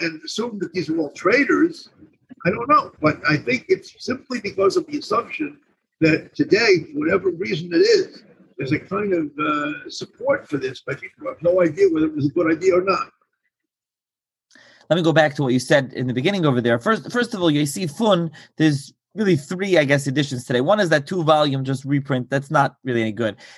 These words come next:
Speaker 2: The
Speaker 1: Right.
Speaker 2: Hammer one is the classical Yosifun in a nicer version. And then there's Flusser, there's two volumes that actually is available Mossad Bialik as well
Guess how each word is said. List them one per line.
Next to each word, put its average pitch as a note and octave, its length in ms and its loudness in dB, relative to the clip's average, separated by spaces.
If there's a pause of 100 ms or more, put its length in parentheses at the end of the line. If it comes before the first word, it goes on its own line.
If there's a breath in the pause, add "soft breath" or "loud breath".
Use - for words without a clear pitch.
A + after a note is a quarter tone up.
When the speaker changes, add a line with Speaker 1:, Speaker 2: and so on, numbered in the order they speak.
(100)
Speaker 2:
The C#3+ 60 4
Speaker 1:
Right. C#3+ 60 4
Speaker 2:
Hammer B3 320 4
one G3 280 2
is E3 160 0
the D3+ 120 -4
classical D#3+ 880 0
Yosifun C#3 760 0 (240 soft breath)
in D3 120 -4
a D3+ 60 -4
nicer D#3 380 0
version. A#3+ 300 -2
And G#3 120 -4
then G#3+ 100 -4
there's G3+ 200 -4
Flusser, A#3 540 -2
there's E3 160 0
two A#3+ 180 0
volumes F3+ 560 2
that E3 80 2
actually E3 260 0
is D#3 80 -4
available D#3 320 0
Mossad C#3+ 340 -2
Bialik C#3 380 0
as E3+ 120 -4
well A3 420 4